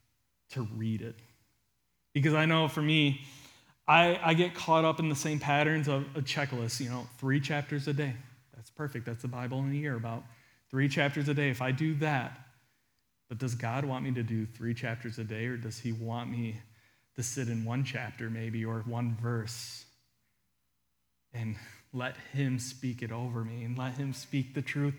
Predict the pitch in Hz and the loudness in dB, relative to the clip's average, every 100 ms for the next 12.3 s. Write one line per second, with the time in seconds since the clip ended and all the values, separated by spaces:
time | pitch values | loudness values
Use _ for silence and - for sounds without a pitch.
0 | - - - - - 143 143 139 117 107 | -8 -20 -20 -16 -2 2 2 0 -2 -2
1 | 107 - - _ _ _ _ _ _ _ | -8 -14 -20 _ _ _ _ _ _ _
2 | _ _ _ _ _ _ _ _ 131 156 | _ _ _ _ _ _ _ _ 4 6
3 | 160 147 147 139 143 139 156 160 147 135 | 6 6 6 4 4 4 6 6 4 4
4 | 120 135 127 123 143 143 135 143 175 175 | 2 2 0 0 0 0 0 0 2 4
5 | 170 151 143 131 117 131 123 143 147 135 | 4 4 4 4 0 0 0 0 -2 -2
6 | 110 151 143 151 135 131 135 135 131 131 | -4 -4 0 2 2 6 6 6 4 2
7 | 131 147 131 135 - - - - - - | 0 -4 -2 -4 -6 -12 -20 -20 -20 -20
8 | _ _ - 139 135 147 135 208 139 - | _ _ -2 0 2 0 2 2 2 -2
9 | - - _ _ _ _ _ _ _ _ | -12 -20 _ _ _ _ _ _ _ _
10 | _ _ _ _ _ _ _ _ _ _ | _ _ _ _ _ _ _ _ _ _
11 | _ 120 117 120 127 127 120 117 120 117 | _ -4 0 2 2 0 0 -2 -2 -4
12 | 120 113 110 | -2 -4 -4